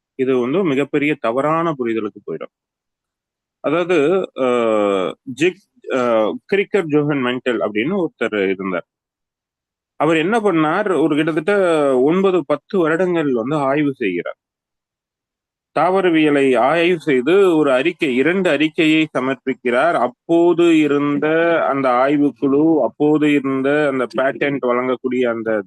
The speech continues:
தன், அஹ், குழு, அந்த அறிவியல் குழு, அந்த, அஹ்,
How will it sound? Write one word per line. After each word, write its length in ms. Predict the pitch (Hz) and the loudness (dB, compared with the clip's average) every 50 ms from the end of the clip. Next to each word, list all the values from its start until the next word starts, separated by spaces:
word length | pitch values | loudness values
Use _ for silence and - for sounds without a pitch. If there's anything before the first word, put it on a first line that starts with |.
| _ | _
தன், 220 | - 120 110 117 123 117 | -6 -4 -4 -4 -4 -4
அஹ், 300 | 110 113 110 110 104 101 - | -2 -2 -2 -2 -2 -2 -2
குழு, 360 | - 135 143 151 165 180 170 _ _ _ _ _ _ _ _ _ _ _ _ _ | 0 2 2 2 2 0 -2 _ _ _ _ _ _ _ _ _ _ _ _ _
அந்த 300 | - 135 151 156 151 135 | -4 -2 0 0 2 0
அறிவியல் 480 | 127 139 160 175 180 185 170 170 165 | 0 0 0 2 2 4 4 2 2
குழு, 440 | 165 - 151 156 165 180 190 185 175 - | 2 2 4 4 6 6 6 4 4 2
அந்த, 200 | - 131 135 135 | -2 -2 0 0
அஹ், 640 | 131 127 127 127 127 123 120 120 117 113 110 101 - | 2 2 2 2 2 2 2 2 2 2 2 2 0